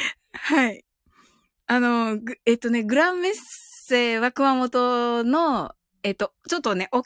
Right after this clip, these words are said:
きい、おっきめの、あの、なんて言うんでしょう。そういう施設なんですよ。はい。はい。はい。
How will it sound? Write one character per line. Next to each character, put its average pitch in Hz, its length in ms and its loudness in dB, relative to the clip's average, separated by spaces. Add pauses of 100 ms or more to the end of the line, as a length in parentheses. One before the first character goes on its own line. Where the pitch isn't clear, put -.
き 269 220 0
い、 - 100 -6
お 247 100 4
っ - 120 -8
き 277 100 -2
め 269 160 2
の、 269 420 0 (180)
あ 202 120 0
の、 185 320 -4
な 208 160 -2
ん 240 60 -6
て 170 100 -2
言 165 80 0
う 156 60 -4
ん - 20 -6
で - 80 -8
し - 120 -10
ょ 117 80 -12
う。 - 60 -20 (420)
そ 247 160 6
う 240 60 6
い 214 120 2
う 180 200 0 (540)
施 269 160 0
設 185 420 0
な 156 140 -4
ん 160 40 -10
で 196 100 -10
す - 100 -8
よ。 143 240 -12
は 208 240 -2
い。 170 160 -14 (1400)
は 190 220 -2
い。 - 120 -10 (4000)
は 262 200 -2
い。 190 140 -4